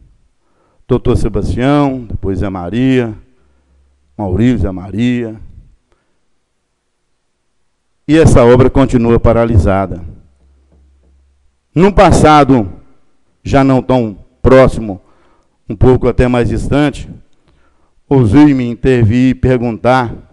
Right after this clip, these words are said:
e fui até de maneira mais firme, aconselhado, hostilizado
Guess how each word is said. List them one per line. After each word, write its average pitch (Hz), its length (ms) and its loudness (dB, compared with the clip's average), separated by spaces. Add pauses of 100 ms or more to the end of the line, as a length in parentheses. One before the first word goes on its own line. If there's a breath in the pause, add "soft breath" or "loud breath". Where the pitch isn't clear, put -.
(920)
e 120 80 -6
fui 127 280 0
até 123 260 0
de 117 100 -4
maneira 117 560 0
mais 110 380 -6
firme, 113 720 -6 (1300)
aconselhado, 147 1300 2
hostilizado 127 1040 0